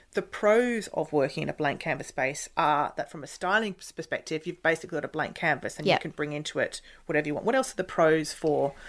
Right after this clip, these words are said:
Speaker 1: using a blank canvas?
Speaker 2: I mean, you have full creative control. So you can bring anything uh, pending your venue, of course. As I
Speaker 1: Mm-hmm.
Speaker 2: said, some venues do, you know, might not have rigging points to hang something. And by rigging points, I mean,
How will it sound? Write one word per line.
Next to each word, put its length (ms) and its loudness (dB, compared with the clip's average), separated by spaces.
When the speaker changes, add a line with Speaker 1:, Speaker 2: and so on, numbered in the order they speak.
Speaker 1:
using 500 2
a 200 4
blank 360 -4
canvas? 400 -6
Speaker 2:
I 40 0
mean, 200 0
you 140 0
have 260 0
full 300 0
creative 520 0
control. 640 0
So 520 4
you 260 -2
can 220 -2
bring 340 2
anything 600 0
uh, 100 2
pending 420 4
your 160 4
venue, 640 2
of 140 -2
course. 360 2
As 100 -2
I 60 4
Speaker 1:
Mm-hmm. 100 2
Speaker 2:
said, 220 2
some 200 0
venues 380 0
do, 280 2
you 80 -12
know, 160 -6
might 280 0
not 180 -2
have 340 -4
rigging 300 0
points 380 0
to 60 -2
hang 300 0
something. 420 -2
And 200 -4
by 120 4
rigging 360 -2
points, 400 -2
I 100 2
mean, 360 2